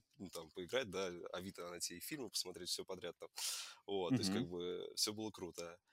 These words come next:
Speaker 1: И, как бы, поэтому взял Виту. Ну, и там как-то так оно пошло-поехало, там один трофей, второй, а потом, ну, вообще открыл для себя вот этот, ну, они же это тоже запускали, а, сервис, э, вот этот,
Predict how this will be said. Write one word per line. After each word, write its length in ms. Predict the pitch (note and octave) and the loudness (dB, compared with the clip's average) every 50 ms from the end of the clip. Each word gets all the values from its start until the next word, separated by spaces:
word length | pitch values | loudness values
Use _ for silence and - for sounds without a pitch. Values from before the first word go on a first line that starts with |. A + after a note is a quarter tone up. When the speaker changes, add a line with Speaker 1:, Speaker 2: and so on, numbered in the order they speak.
| - - _ _ | -20 -20 _ _
Speaker 1:
И, 200 | - G2+ A2 A#2 | 2 4 4 6
как 180 | C3 C3 A2+ G2 | 6 4 4 4
бы, 100 | G2+ F#2 | 2 4
поэтому 560 | - G#2 A#2 - A#2 G#2 G2+ F#2+ F#2 F2 - - | 6 6 6 4 2 -4 -4 -4 -6 -8 -10 -6
взял 320 | - F2+ G2 A2+ B2 A#2 | -2 2 4 6 6 6
Виту. 480 | G2 F#2 F2 - - F#2 F#2 F#2 F2+ - | 4 0 -4 -6 -6 -6 -4 -4 -4 -4
Ну, 200 | - A#2 C#3+ E3 | -2 0 2 2
и 60 | E3 D3+ | 2 4
там 220 | - C#3 C3 A#2+ | 4 4 4 4
как-то 300 | - C3 A2+ - - A#2+ | 4 0 -2 -2 -4 -4
так 220 | G#2+ - A2 - - | -2 -2 -2 -2 -2
оно 100 | G#2+ G2+ | -2 -2
пошло-поехало, 600 | - A2 - - G#2+ - G2+ A2+ C3+ - - F2+ | 0 0 0 0 2 2 2 2 2 2 -2 -4
там 300 | - - F2 E2+ E2+ - - - - - _ _ - _ - - | -4 -4 -8 -8 -8 -10 -12 -16 -20 -20 _ _ -20 _ -8 -4
один 300 | - F2+ F#2 A2+ C#3+ D3 | -4 -2 -2 -2 -4 -2
трофей, 380 | - - A#2 - - - G#2 G2 | 0 0 0 2 0 -2 -4 -4
второй, 320 | - - F#2 F#2+ A2+ C3 | -4 -4 -2 2 2 2
а 20 | A2+ | 2
потом, 320 | - - - G2+ F2+ F2 - - | 0 -2 -4 -4 -4 -6 -8 -6
ну, 140 | G#2 A#2+ G2+ | -4 -2 -2
вообще 340 | F2 E2+ - - F#2 F2+ E2+ - - - - - - | 0 2 2 2 0 0 -2 -8 -10 -14 -8 -4 -2
открыл 340 | F#2 - - - G2 F2+ | -2 -2 -2 -4 -6 -4
для 100 | E2+ F#2 | -2 0
себя 300 | E2+ - - F#2 F#2 F2 | 2 2 2 0 -2 -2
вот 120 | E2+ E2 - | -2 -4 -6
этот, 160 | E2 F2 D#2+ _ | -10 -14 -10 _
ну, 220 | B2 B2+ G#2 F2 F2 | 2 4 6 6 6
они 180 | F#2 F#2+ G2+ | 4 4 4
же 160 | F#2+ F2+ F2+ | 2 0 0
это 140 | E2+ - F2+ E2+ | -2 -2 -4 -4
тоже 180 | - F#2 F2 | -2 0 0
запускали, 520 | - - - F#2+ - - A2 F#2+ F2 E2 - - - - - - - - - - _ - | -2 0 2 2 4 6 6 4 4 2 -4 -2 0 0 0 0 -4 -12 -18 -20 _ 0
а, 800 | F2 F2 E2 E2 E2 E2 E2+ E2+ E2+ E2+ E2 E2 E2 E2 D#2+ D#2+ D#2+ | 2 4 4 4 4 2 0 -2 -2 -2 -2 -4 -4 -4 -6 -6 -2
сервис, 580 | E2 - - G2 F#2 E2+ E2+ E2+ - - - - F2+ | 2 2 4 4 2 0 0 0 0 0 0 0 -4
э, 520 | F2 F2 E2+ E2+ E2 E2+ E2 E2 D#2 E2 F2 | -8 -8 -8 -8 -8 -10 -10 -10 -12 -12 -12
вот 140 | F2 E2+ F2 | -12 -10 -8
этот, 240 | E2+ E2+ E2+ E2 | -8 -8 -10 -12